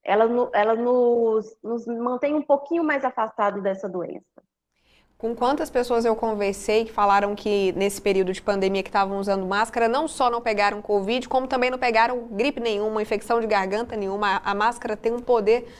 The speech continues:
Speaker 2: absurdo mesmo, né? Muito importante. Elaine, muito obrigada, sempre bom falar com você. Um abração, até a próxima, viu?
Speaker 1: Muito obrigada, Letícia, pelo convite mais uma vez. Estamos sempre à disposição.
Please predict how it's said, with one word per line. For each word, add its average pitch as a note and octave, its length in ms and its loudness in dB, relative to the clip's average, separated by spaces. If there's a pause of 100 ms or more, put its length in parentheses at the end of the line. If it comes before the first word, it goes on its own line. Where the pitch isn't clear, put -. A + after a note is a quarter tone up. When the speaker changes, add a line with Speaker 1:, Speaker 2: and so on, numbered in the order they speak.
(180)
Speaker 2:
absurdo A#3+ 640 0
mesmo, E3+ 360 -4
né? G3+ 200 -6 (220)
Muito G3+ 180 -14
importante. G#3 640 -10 (460)
Elaine, C4+ 500 2
muito D#4 300 0
obrigada, A3+ 560 4
sempre A#3 260 -8
bom G#3+ 160 -4
falar G#3 300 2
com G3+ 140 -12
você. F#3 420 0
Um A#3 100 2
abração, A#3 840 0
até C4 100 -2
a C#4+ 100 2
próxima, A#3 500 0
viu? D4+ 320 -2 (960)
Speaker 1:
Muito G#3+ 400 -12
obrigada, G3+ 540 -4
Letícia, G3+ 760 -2
pelo F#3 240 0
convite F#3+ 520 -4
mais F#3 200 -2
uma F#3+ 160 -2
vez. F3+ 220 0
Estamos F#3 280 -4
sempre F#3+ 240 -4
à F#3+ 40 -8
disposição. - 680 -6